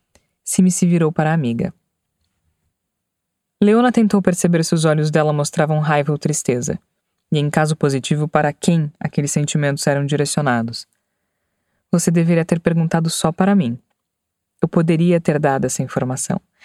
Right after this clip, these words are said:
Agora é possível que outras pessoas na aldeia descubram o seu segredo." "Simi, não é para mim", cochichou Leona de repente à beira de lágrimas exaustas. "É para o livro."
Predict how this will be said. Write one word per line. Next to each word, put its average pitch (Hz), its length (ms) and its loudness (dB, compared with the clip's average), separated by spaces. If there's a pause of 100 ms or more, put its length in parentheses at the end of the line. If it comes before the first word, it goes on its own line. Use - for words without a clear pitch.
(220)
Agora 143 580 0
é 180 80 0
possível 170 500 0
que 170 180 0
outras 202 420 2
pessoas 160 460 0
na 160 100 0
aldeia 147 380 0
descubram 151 540 -4
o 156 60 -4
seu 160 160 -2
segredo." 139 520 -2 (800)
"Simi, 196 400 0
não 202 280 2
é 196 100 2
para 196 240 0
mim", 175 340 0 (320)
cochichou - 500 -4
Leona 143 420 -2
de 143 100 -4
repente 147 460 -4
à - 20 -4
beira 143 240 -2
de 143 100 -6
lágrimas 147 480 -2
exaustas. 143 720 -6 (600)
"É - 40 -20
para 196 180 0
o 196 40 2
livro." 180 440 0